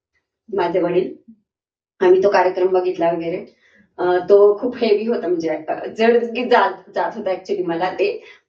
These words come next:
पण मी बघितला बसून. आणि त्याच्यानंतर त्यांनी, अ, शोध घेतला माझ्या वडिलांनी की कुठं क्लास घेतात काय, आणि जाऊन भेटले. आणि मग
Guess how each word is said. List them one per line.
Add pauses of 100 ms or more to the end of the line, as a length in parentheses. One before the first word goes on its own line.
(120)
पण
मी
बघितला
बसून.
आणि
त्याच्यानंतर (200)
त्यांनी,
अ,
शोध (380)
घेतला
माझ्या
वडिलांनी
की
कुठं
क्लास
घेतात
काय,
आणि
जाऊन
भेटले.
आणि
मग